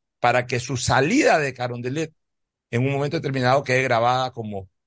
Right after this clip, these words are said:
como una salida y como una presencia además positiva mientras fue presidente de la República, porque ahí habría que agregarle, pues, otras cosas que sí fueron muy positivas, como, eh, ciertas cosas en el manejo de la economía nacional,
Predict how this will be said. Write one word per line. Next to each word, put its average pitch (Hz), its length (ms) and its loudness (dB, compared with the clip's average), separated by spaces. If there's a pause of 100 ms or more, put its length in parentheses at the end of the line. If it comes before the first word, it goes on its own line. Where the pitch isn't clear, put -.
(160)
como 113 240 -2
una 131 200 0
salida 139 520 0
y 123 60 -2
como 113 200 -4
una 123 220 -4
presencia 120 480 0
además 104 260 -2
positiva 117 560 -2
mientras 98 260 -8
fue 104 160 -4
presidente 95 460 -6
de 98 60 -2
la 90 100 -2
República, 95 440 -2
porque - 180 -8
ahí 98 120 -2
habría 98 220 0
que 110 80 -2
agregarle, 127 480 0
pues, 107 160 -10
otras 107 180 -8
cosas 110 240 -6
que 92 120 -10
sí 110 100 -6
fueron 104 260 -4
muy 104 120 -8
positivas, 110 640 -4 (500)
como, 104 460 0 (340)
eh, 101 420 -2
ciertas 120 420 -2
cosas 110 320 0
en 98 80 -4
el 98 80 -6
manejo 104 300 -4
de 104 40 -4
la 101 80 -6
economía 101 340 -10
nacional, 156 680 0